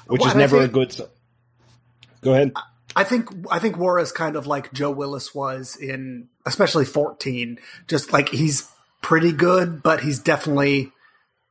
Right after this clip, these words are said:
Speaker 2: got some problems, and he's, like, people like to think he's really good, but he's definitely not anywhere near Bill Hamid.
Speaker 1: And it also helps to get a rhythm, and he
Speaker 2: Yeah.
Speaker 1: hasn't played in
Speaker 2: And he's
Speaker 1: quite a
Speaker 2: way,
Speaker 1: while,
Speaker 2: yeah,
Speaker 1: and
Speaker 2: yeah, he's way out of rhythm because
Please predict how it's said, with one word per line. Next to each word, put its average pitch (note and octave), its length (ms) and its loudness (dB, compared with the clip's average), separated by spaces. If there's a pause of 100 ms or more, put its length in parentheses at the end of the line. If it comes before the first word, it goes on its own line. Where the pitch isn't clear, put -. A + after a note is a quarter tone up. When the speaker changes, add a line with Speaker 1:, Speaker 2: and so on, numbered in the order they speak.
(140)
Speaker 2:
got D3+ 220 2
some D#3 100 2
problems, C#3 460 2
and C#3 100 2
he's, C#3 280 0
like, E3 280 -2
people D#3 480 0
like D#3 260 2
to D3+ 100 0
think D3+ 340 -2
he's C3+ 260 -2
really C#3+ 600 2
good, G3 260 4
but C#3+ 100 2
he's C3+ 160 0
definitely C#3 580 0 (640)
not C#3+ 320 2
anywhere C#3 380 4
near C3 320 2
Bill A#2+ 220 -2
Hamid. A#2 440 -4 (220)
Speaker 1:
And F3+ 140 4
it G3 100 2
also D#3+ 260 4
helps C3+ 280 0
to - 80 -4
get A#2 120 0
a A2+ 60 2
rhythm, G2 400 -4 (420)
and A2+ 160 -2
he B2+ 100 4
Speaker 2:
Yeah. - 80 0 (240)
Speaker 1:
hasn't B2+ 300 -2
played B2+ 220 4
in A2+ 180 2
Speaker 2:
And D3+ 120 4
he's E3+ 100 6
Speaker 1:
quite - 60 2
a - 20 2
Speaker 2:
way, D3+ 160 6
Speaker 1:
while, - 120 0
Speaker 2:
yeah, D3+ 180 6
Speaker 1:
and - 80 -4
Speaker 2:
yeah, D3 180 2
he's D#3+ 180 -2
way E3+ 200 4
out D#3 80 2
of D3 80 0
rhythm C#3+ 240 2
because C3+ 320 -2